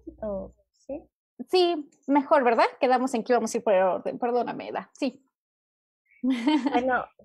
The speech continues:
Speaker 1: pues a mí lo que me parece, eh, importante resaltar es que el trabajo de la academia y el activismo tienen que encontrar una coyuntura,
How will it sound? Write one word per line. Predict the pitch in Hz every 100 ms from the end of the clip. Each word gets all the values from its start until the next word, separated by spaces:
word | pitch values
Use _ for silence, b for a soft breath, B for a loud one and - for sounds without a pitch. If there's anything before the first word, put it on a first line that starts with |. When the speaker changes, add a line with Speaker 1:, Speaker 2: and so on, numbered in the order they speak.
| _
Speaker 1:
pues | 254 240 233 233 - - -
a | 240
mí | 254 269 294
lo | 302 349
que | -
me | 262 208
parece, | 196 196 202 - 247 233 233 240 -
eh, | 202 185 180 190 _
importante | 202 190 196 - 196 220
resaltar | 220 196 - 180 180 185 196 - b b b b -
es | 208 208 -
que | - 240 247 -
el | 196 196
trabajo | 196 196 208 226 - 240 233 254
de | 202 190 185 175 170
la | 190 175
academia | 175 175 180 202 220 220 196
y |
el | 196 180
activismo | 175 - 180 196 226 - 220 262
tienen | - 208 208 202
que |
encontrar | 196 196 202 196 190 196
una | 196 196 -
coyuntura, | 196 180 180 - 196 175